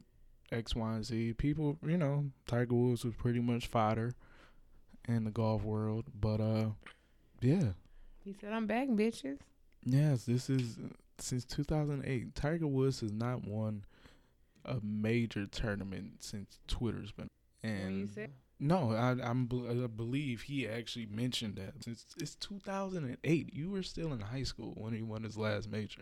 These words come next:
Speaker 2: Yeah, I mean, two thousand eight, I definitely graduated.
Speaker 1: <laughs> So, yeah, just the fact that,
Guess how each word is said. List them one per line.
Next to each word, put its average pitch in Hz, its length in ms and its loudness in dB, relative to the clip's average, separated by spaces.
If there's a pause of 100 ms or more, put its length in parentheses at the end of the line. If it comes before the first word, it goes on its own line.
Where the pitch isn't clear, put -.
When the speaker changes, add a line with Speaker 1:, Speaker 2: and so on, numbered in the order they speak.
(380)
Speaker 2:
Yeah, 156 360 -6
I 147 40 -6
mean, 143 320 -4
two 190 120 -4
thousand 160 280 0
eight, 185 120 0
I 170 80 0
definitely 165 300 -2
graduated. 147 600 -6 (480)
Speaker 1:
<laughs> - 640 4 (460)
So, 156 200 0
yeah, 131 160 -2 (500)
just 139 240 -4
the 143 60 -10
fact 117 400 -6
that, 107 80 -4